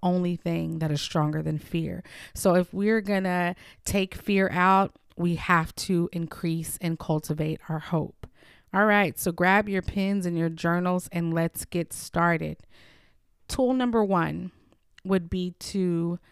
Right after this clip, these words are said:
visualize a better you. Whatever that looks like in your life right now, be it a better you, a healthier you,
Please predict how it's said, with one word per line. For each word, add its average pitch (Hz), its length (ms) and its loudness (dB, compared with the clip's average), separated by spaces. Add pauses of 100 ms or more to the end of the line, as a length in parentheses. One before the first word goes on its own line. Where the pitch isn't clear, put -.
(480)
visualize 180 1160 4 (120)
a 170 80 4
better 165 680 2 (200)
you. 160 460 0 (1300)
Whatever 190 480 4
that 226 220 2
looks 202 280 -2
like 165 180 0
in 170 100 0
your 170 140 2
life 165 320 0
right 165 220 -4
now, 160 380 -4 (340)
be 190 160 2
it 180 80 4
a 175 60 0
better 175 280 4
you, 208 480 0
a 180 80 0
healthier 196 520 2
you, 196 500 0